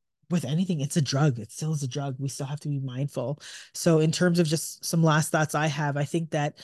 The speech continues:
again, make sure that you reach out to your healthcare providers before you start having conversations. Don't go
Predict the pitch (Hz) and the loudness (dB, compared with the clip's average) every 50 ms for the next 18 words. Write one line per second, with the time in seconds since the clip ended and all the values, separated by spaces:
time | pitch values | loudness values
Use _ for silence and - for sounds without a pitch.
0 | - - - _ - 139 151 156 170 151 135 127 135 165 175 - - - 277 269 | -20 -20 -12 _ 0 2 4 4 4 4 2 2 2 2 0 0 -4 -4 -4 -4
1 | - - - - 233 196 156 147 147 - 175 160 - 160 147 123 - - - 131 | -4 -6 -2 -2 0 0 0 0 0 0 -2 -2 -2 -4 -4 -4 -6 -8 -8 -8
2 | 131 - - - 143 139 - 135 143 135 127 131 131 131 135 131 - 156 - - | -8 -8 -4 -4 -4 -4 -4 -6 -6 -8 -8 -6 -4 -4 -2 2 2 0 2 4
3 | 156 151 147 143 143 - - 147 135 - 160 151 147 143 139 - 143 147 147 143 | 4 6 6 6 4 2 0 -2 -2 -2 -2 -2 -2 -4 -4 -6 -8 -6 -6 -4
4 | - 143 131 120 135 135 131 - - 170 175 175 - 202 175 160 | -2 -2 -2 -2 -2 -6 0 2 4 4 4 4 2 2 2 2